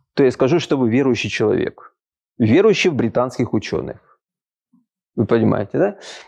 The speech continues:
То есть, другими словами, любое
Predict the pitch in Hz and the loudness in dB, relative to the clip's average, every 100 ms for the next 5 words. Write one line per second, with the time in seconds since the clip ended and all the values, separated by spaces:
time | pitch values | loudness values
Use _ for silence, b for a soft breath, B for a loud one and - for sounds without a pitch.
0 | _ 175 131 156 220 202 208 220 226 190 | _ 0 2 0 0 0 0 2 2 0
1 | 165 B B - 143 151 175 147 196 185 | -2 B B -4 2 2 2 2 2 4
2 | 147 131 107 | 4 6 4